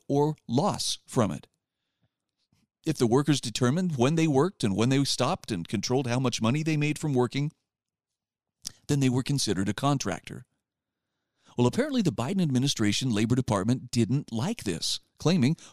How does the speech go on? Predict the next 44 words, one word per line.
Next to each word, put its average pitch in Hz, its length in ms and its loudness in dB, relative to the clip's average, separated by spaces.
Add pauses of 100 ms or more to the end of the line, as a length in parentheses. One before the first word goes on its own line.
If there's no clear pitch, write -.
"Well, 95 80 -2
this 123 180 2
rule 147 300 4
would 117 160 2
narrow 147 280 4
or 156 140 2
minimize 131 480 2
other 135 200 2
factors 117 380 0
considered 127 460 0
by 110 140 2
courts 131 320 0
traditionally, 143 580 2 (300)
making 185 340 2
the 170 160 0
economic 170 420 2
test 143 300 0 (240)
less 120 380 0
likely 156 300 0
to 151 120 4
establish 113 440 2
that 117 120 0
a 95 60 2
worker 165 320 2
is 151 140 0
an 156 100 4
employee 120 480 4 (280)
under 156 380 4
the 139 240 0
F 110 260 0
L 113 200 2
S 113 180 2
A." 87 240 -2 (1700)
Now, 104 140 2
the 107 100 0
Department 143 360 2
of 110 60 2
Labor's 123 340 2
Lumen 120 340 4
warned, 120 360 4
"When 127 180 4
legitimate 160 520 2
independent 143 500 2
contractors 123 800 0